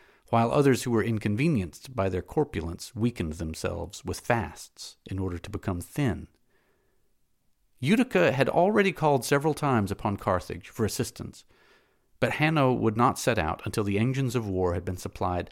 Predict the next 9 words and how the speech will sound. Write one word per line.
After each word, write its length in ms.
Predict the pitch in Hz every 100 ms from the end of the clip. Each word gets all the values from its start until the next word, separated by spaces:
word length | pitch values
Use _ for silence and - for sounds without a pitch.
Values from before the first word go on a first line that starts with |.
| - -
with 140 | 98
the 80 | 98
last 520 | 85 92 92 - -
screws. 760 | - - 80 78 65 85 - - _ _ _ _ _
He 80 | -
lost 320 | 151 131 -
three 340 | - 240 269 233
moons 380 | 202 196 170 139
more 460 | 160 113 69 -